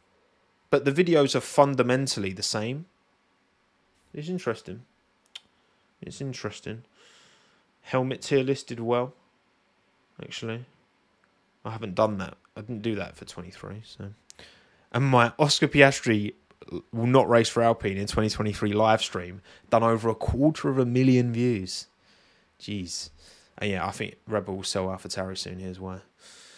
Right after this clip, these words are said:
And the record that, that will never be beaten, which of course was beaten. Um, and another live stream as well, Ricciardo out, Piastri in. Um,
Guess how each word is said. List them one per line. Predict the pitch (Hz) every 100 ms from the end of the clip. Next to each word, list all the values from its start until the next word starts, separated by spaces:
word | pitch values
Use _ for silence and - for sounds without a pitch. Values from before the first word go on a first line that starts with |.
| - - - - _ - - - _ _
And | 131 135 131
the |
record | 113 117 - 101
that, | 104 107 110
that | 117
will | 117
never | 127 123
be | 139
beaten, | 143 160 151 123 101 92
which | 107 -
of | 113
course | - 113 -
was | 113
beaten. | 95 90 - - 104 _ _ _
Um, | 101 98 92 92 95 95 _ _ _ _ _
and | - 160
another | 220 269
live | 240 262
stream | 269 131
as | 113
well, | 151 165
Ricciardo | 113 - 143 135
out, | 131 -
Piastri | 139 131 - 127
in. | 101 95 _ _ _ _ -
Um, | 107 107 107 107 110